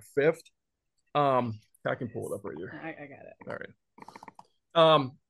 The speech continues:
Speaker 1: sh-, I, I don't, I don't really know exactly why, but I think that she's, she's super talented and she's pretty in her own way, if that makes sense. And I kinda like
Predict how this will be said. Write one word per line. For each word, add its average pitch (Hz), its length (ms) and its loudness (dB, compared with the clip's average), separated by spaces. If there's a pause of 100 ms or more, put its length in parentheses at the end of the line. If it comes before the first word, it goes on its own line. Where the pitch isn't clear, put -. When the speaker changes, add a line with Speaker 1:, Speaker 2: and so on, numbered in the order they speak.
(220)
Speaker 1:
sh-, - 220 0
I, - 360 -2
I 262 60 10
don't, 554 240 8
I 196 80 2
don't 254 160 8
really 233 220 2
know 180 240 6
exactly 165 400 0
why, 143 560 2
but 160 160 4
I 175 100 10
think 208 400 2
that 165 140 0
she's, 170 680 -4 (680)
she's - 360 2
super 220 380 2
talented 190 520 2
and 170 120 4
she's 143 260 -4 (120)
pretty 170 300 4
in 143 80 2
her 135 140 2
own 123 180 2
way, 104 400 -6 (500)
if 147 140 -4
that 143 160 6
makes 120 220 -2
sense. 131 220 -2
And 175 80 6
I 202 40 6
kinda 233 260 4
like 175 440 4